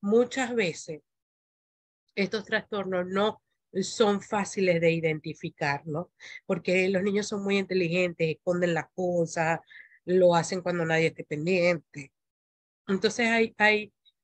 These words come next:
hay que estar muy al tanto. Yo, yo tuvimos un caso de que la niñita se paraba de madrugada, abría la comida y se comía todo lo que conseguía en la comida,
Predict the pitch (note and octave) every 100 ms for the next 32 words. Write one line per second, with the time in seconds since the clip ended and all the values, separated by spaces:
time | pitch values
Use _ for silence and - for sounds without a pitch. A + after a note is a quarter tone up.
0 | _ - G3+ G3+ A#3 - G#3+ F#3+ G3 G#3+
1 | G#3 F3 E3+ D#3 D3+ D3+ E3 F3 - E3+
2 | F#3 F3+ _ _ _ _ G#3+ G3+ G#3+ G3
3 | F#3+ G3+ - D#3 - F3 - - - -
4 | - _ _ F3+ F#3+ F#3 F#3 F3+ F3+ F3+
5 | F#3+ G3+ F3 F#3+ F#3+ F#3 F#3+ F3+ F3+ E3+
6 | E3+ E3+ F3 E3 D3+ E3 E3+ F#3 G3 F#3
7 | G3 A3+ A#3 F#3 - - F3 F3+ G3 G#3+
8 | A3 A3+ G3+ F3+ E3+ E3 D3+ A#3 F#3+ D3+
9 | - C3 -